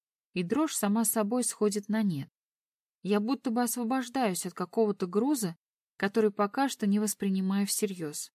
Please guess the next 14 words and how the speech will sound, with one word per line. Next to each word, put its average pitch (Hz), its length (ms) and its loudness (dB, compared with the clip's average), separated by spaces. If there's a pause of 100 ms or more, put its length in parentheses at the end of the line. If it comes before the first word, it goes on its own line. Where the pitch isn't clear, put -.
(720)
Алекс 233 400 0
вновь 185 260 -4
кивает. 156 540 -8 (1080)
Не 202 140 2
проронив 240 540 2
больше 220 360 0
ни 190 80 -2
слова 247 380 -2
о - 20 -4
предстоящем 190 840 -4
заключительном 185 800 -6
этапе - 340 -6
нашего 175 360 -6
путешествия, 170 840 -6